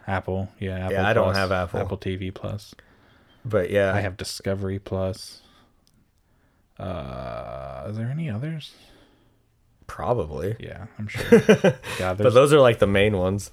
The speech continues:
Speaker 1: I feel like eventually there's not even going to be cable
Speaker 2: Yeah, everybody will just
Speaker 1: T V,
Speaker 2: watch,
Speaker 1: like,
Speaker 2: on the s-,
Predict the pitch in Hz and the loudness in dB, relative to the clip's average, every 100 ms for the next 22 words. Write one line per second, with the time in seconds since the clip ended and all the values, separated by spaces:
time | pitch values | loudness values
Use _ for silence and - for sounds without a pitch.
0 | - - 175 196 139 101 110 104 98 92 | -12 2 4 6 4 2 0 2 -2 0
1 | 92 98 95 92 90 87 87 87 90 87 | -2 0 0 0 -2 -4 -4 -4 -4 -4
2 | 82 - _ - 104 92 85 82 - - | -6 -12 _ -6 -2 -2 -4 -10 -10 -14
3 | - 123 120 101 104 110 104 95 104 90 | -2 2 4 4 2 2 2 2 0 0
4 | 87 101 92 - - 92 - 101 95 92 | 0 0 0 -4 -4 -2 -2 -2 -2 -6
5 | 101 | -8